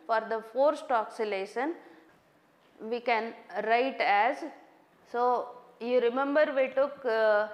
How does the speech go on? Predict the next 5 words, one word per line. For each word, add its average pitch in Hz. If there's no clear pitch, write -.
uh, 208
the 233
general 254
solution 247
for 233